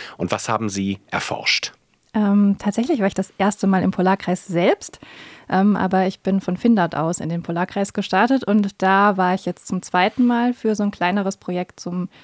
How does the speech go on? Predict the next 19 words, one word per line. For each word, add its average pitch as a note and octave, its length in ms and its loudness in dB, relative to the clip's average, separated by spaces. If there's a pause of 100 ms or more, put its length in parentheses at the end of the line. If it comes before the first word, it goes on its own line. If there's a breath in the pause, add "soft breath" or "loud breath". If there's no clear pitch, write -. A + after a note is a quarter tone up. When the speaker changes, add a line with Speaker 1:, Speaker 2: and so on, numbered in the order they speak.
(200 soft breath)
Speaker 2:
Polarfuchs E4 500 2
tatsächlich, F3+ 580 -6 (440 loud breath)
dem G3+ 200 2
ich F#3+ 120 -2
so G3 120 -6
ein F#3 100 -4
bisschen G3 480 -2 (320 loud breath)
mich G#3+ 220 2
auf A3 100 0
die A#3+ 80 -4
Fersen A3 400 2
geheftet E3+ 460 -6
habe. D#3+ 180 -6
Der D3+ 100 -4
ist F#3 100 -6
nämlich F3 220 -6
in F#3 100 -4
Finnland F3+ 500 -4
mal E3+ 400 -4